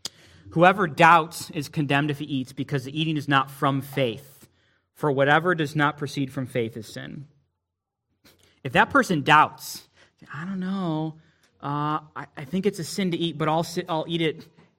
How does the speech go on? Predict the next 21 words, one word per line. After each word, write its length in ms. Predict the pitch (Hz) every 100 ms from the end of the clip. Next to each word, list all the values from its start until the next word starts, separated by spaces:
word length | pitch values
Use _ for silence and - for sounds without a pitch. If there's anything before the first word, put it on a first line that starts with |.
| _ -
anyways." 680 | 160 156 123 110 120 - - _ _ _ _ _ _
If 100 | 143
he 60 | 208
eats 680 | 214 262 208 - - - _ -
and 80 | 196
he 60 |
thinks 320 | 190 247 262
it's 160 | 202 -
sin, 200 | 247 202
he's 220 | 208 226
sinned, 460 | - 277 254 135 135
even 240 | 247 277
if 100 | 247
it's 140 | 208 196
not 220 | 226 214
really 260 | 208 220 185
sinful 340 | 208 185 175
to 140 | 160
eat 200 | 196 202
that, 340 | - 82 - - _ _ _ _ _ _
right? 320 | 139 160 185